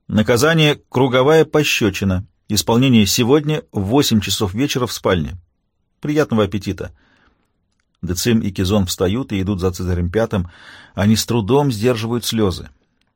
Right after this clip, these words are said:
Я испытал это наказание на себе. Между собой мы называем его холодильником.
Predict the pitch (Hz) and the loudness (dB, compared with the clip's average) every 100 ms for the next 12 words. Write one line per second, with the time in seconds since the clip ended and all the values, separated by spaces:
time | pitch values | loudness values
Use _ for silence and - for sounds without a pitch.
0 | _ _ _ 113 107 165 180 - 180 175 | _ _ _ -8 -2 -2 -2 -4 -4 0
1 | 123 101 - 104 104 98 101 98 95 95 | 2 2 0 -2 0 0 0 0 0 0
2 | 90 95 87 85 - - - - _ _ | -2 -2 -2 -4 -8 -20 -20 -20 _ _
3 | - 104 110 104 123 120 143 117 110 107 | 0 2 2 2 0 2 4 6 4 4
4 | 117 113 110 110 117 131 120 78 69 69 | 4 4 2 0 2 0 0 -6 -6 -10
5 | 67 | -14